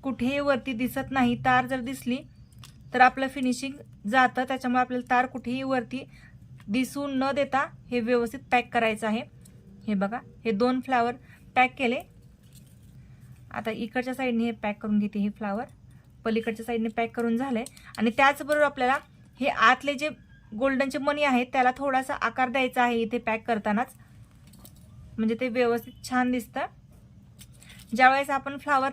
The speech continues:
तारेमध्ये टाकतो, तर त्यावेळेस त्या गोल्डन मण्यांचा आकार थोडासा जातो, त्याच्यामुळे आपल्याला आता आकार त्याला देऊन घ्यायचा आहे.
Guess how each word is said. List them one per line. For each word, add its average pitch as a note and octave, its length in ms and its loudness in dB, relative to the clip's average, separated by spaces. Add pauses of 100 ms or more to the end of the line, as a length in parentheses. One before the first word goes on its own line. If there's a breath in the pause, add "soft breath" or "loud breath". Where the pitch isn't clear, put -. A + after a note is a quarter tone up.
तारेमध्ये B3+ 420 0
टाकतो, C4+ 420 -2 (320 loud breath)
तर A#3+ 80 0
त्यावेळेस C4 420 4 (260)
त्या C4 120 4
गोल्डन C4+ 380 0
मण्यांचा B3+ 380 0
आकार A#3+ 360 2
थोडासा A#3+ 300 -2
जातो, B3+ 420 2 (400 loud breath)
त्याच्यामुळे B3+ 400 2
आपल्याला B3+ 320 0 (440)
आता A3 240 2
आकार B3 360 2
त्याला A#3+ 180 0
देऊन A#3+ 280 0
घ्यायचा A#3+ 320 -2
आहे. A3+ 180 -2